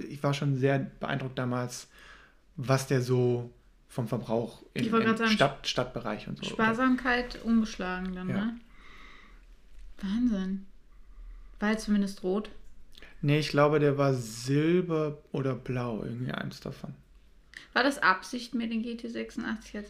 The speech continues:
Speaker 2: erstes Auto zu geben?
Speaker 1: Äh, das hat sich nur so ergeben, um ehrlich zu sein.
Speaker 2: <laughs>
Speaker 1: Äh,
Speaker 2: Gib's
Speaker 1: ich
Speaker 2: doch
Speaker 1: wei-, ich
Speaker 2: zu.
Speaker 1: weiß gar nicht
Speaker 2: Gib's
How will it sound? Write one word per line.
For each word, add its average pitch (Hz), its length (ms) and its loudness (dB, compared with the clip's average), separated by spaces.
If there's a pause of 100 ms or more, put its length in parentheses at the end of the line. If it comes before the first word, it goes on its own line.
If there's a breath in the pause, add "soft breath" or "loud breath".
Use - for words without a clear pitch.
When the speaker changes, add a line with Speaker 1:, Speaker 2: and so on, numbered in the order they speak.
Speaker 2:
erstes - 320 -12
Auto 208 340 -10
zu - 160 -12
geben? 208 340 -4 (320 soft breath)
Speaker 1:
Äh, 143 520 8
das 143 200 -2
hat 143 140 0
sich 143 160 -4
nur 147 180 2
so 151 180 2
ergeben, 139 400 2 (140)
um 120 160 -2
ehrlich 123 240 -2
zu - 120 -6
sein. 127 460 -4
Speaker 2:
<laughs> - 100 -16
Speaker 1:
Äh, 123 460 -4
Speaker 2:
Gib's - 200 -12
Speaker 1:
ich 135 80 -4
Speaker 2:
doch - 100 0
Speaker 1:
wei-, 139 160 4
ich 143 100 2
Speaker 2:
zu. 190 60 0
Speaker 1:
weiß 156 260 4
gar 156 120 2
nicht 151 140 0
Speaker 2:
Gib's 226 140 8